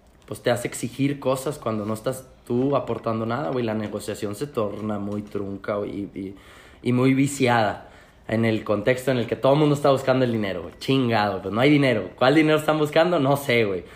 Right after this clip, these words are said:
Pero si estamos aquí buscando dinero, no hay. Pues va-, vamos olvidándonos del tema del dinero y vamos concentrando en, en qué podemos hacer para mejorar como asociación. Pues tener un poquito de más poder de convocatoria, tal vez. ¿Cómo?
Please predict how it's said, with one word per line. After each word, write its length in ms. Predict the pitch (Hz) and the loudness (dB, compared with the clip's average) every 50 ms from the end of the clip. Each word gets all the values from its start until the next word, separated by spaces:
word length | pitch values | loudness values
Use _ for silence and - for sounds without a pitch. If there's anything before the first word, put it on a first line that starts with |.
| - - - - - - | -20 -20 -20 -20 -6 -2
Pero 160 | - 120 113 | 0 0 0
si 80 | 104 | 0
estamos 320 | 117 110 - 135 170 196 170 | 0 2 4 4 4 4 2
aquí 420 | 165 - - 160 175 - - - - - - - | 2 2 2 0 -2 -2 -4 -10 -18 -20 -14 -6
buscando 400 | - 123 113 - 135 143 147 147 | -4 -4 0 2 2 4 4 4
dinero, 240 | 131 123 143 170 185 | 4 4 4 4 4
no 300 | 165 143 135 131 127 131 | 4 4 4 6 6 6
hay. 260 | 147 185 214 214 165 123 - - - - - - - - _ - - _ _ _ _ - - - | 6 6 4 4 2 -2 -6 -14 -20 -20 -20 -20 -20 -20 _ -20 -20 _ _ _ _ -20 -20 -8
Pues 240 | - 131 139 139 139 | -4 -2 -2 0 0
va-, 100 | 131 - - 127 | -2 -2 0 2
vamos 240 | 147 156 185 190 175 | 2 4 4 2 2
olvidándonos 520 | 196 190 185 185 180 190 202 196 196 185 | 2 2 2 2 2 0 0 0 0 2
del 160 | 170 170 160 - | 2 0 2 2
tema 200 | 175 175 196 175 | 0 0 2 0
del 100 | 175 165 | 0 0
dinero 240 | 170 175 190 202 | 0 0 2 2
y 40 | 196 | 2
vamos 280 | 165 156 156 170 170 170 | 2 0 0 0 -2 -2
concentrando 680 | - 160 156 147 156 147 147 156 160 160 156 156 156 | -2 -2 -2 0 -2 0 2 2 2 2 2 2 2
en, 220 | 147 135 131 120 - | 2 0 -2 -2 -2
en 220 | 123 123 123 117 | -2 -4 -4 -2
qué 100 | - 151 | -2 -2
podemos 340 | 143 - 156 147 156 156 139 | 0 0 0 0 0 -2 -2
hacer 280 | 151 143 156 160 151 - | -4 -2 -2 -4 -2 -2
para 160 | 143 139 131 | -2 0 0
mejorar 580 | 123 123 117 117 117 113 117 117 120 117 117 | -2 -2 -4 -4 -2 0 2 2 2 0 -2
como 200 | - - 120 117 | -4 -4 -4 -4
asociación. 580 | 113 - 120 113 - 123 120 - 151 156 151 147 - - - - - - - - - - | -4 -4 -4 -4 -4 -6 -4 -2 -2 -2 -2 -4 -8 -14 -20 -20 -20 -20 -20 -20 -10 -4
Pues 160 | - 147 143 | -2 0 2
tener 180 | - 170 160 156 | 2 4 4 4
un 140 | 156 151 - | 2 2 2
poquito 580 | 151 151 143 151 - - 147 143 - 151 147 | 0 0 0 0 -2 -4 -6 -2 0 0 2
de 120 | 147 139 - - - 104 | 2 0 -2 -4 -6 -4
más 340 | 117 120 120 127 131 131 131 | -2 0 0 2 0 0 -2
poder 320 | - - 135 127 127 123 | -2 2 2 4 4 2
de 120 | 123 127 - | 0 -2 -2
convocatoria, 680 | - 123 117 107 - 107 - - 107 107 101 98 - | -2 -2 -4 -4 -4 -8 -4 -2 -2 -2 0 -2 -4
tal 160 | - 101 92 90 | -6 -6 -6 -6
vez. 240 | 90 87 - - - | -6 -8 -10 -14 -4
¿Cómo? 440 | - - 139 156 196 233 240 233 - | 2 4 6 6 6 4 4 0 -4